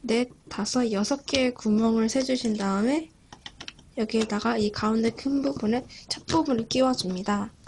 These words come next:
그럼 이렇게 여섯 개의 칸이 남겠죠? 아, 일곱 개가 남네요. 일곱 개가 남겠죠? 그 다음에 요 작은 부분, 요 부분 가져오셔서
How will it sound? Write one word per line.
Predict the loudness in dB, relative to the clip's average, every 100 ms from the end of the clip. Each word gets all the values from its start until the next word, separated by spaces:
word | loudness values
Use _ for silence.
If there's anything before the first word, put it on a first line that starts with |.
| -20 -20 -6
그럼 | 0 2
이렇게 | 2 0 0
여섯 | 0 0 0
개의 | -2 -2
칸이 | -4 -2 0
남겠죠? | 0 -4 -8 -8 -6 -6 -6 -4
아, | 0
일곱 | 2 0
개가 | -2 -2
남네요. | -2 -2 0 0 -2 -8 -16 -20 -20 -4 -4 -2 -16 -20 -20 -20 -16 -14 -14 -12 -2
일곱 | 0 0 0
개가 | 4 4
남겠죠? | 4 2 -2 0 0 -2 -10 -18 -20 -20 -20 -20 -20 -20 -20 -20 -18 -16 -16 -20 -20 -20 -20 -20 -20 -18 -18 -18 -10
그 | -6
다음에 | -2 0 2 2 0 -4 -20 -20 -20 -20 -20 -4 0 0 0 -16 -20 -20 -20 -18 -6 0
요 | 2 0 -4
작은 | -4 -2 0 0
부분, | 0 0 0 0 -2 -6 -14 -20 -16 -2
요 | 0
부분 | 2 2 2
가져오셔서 | 0 -2 -4 -4 -4 -2 -4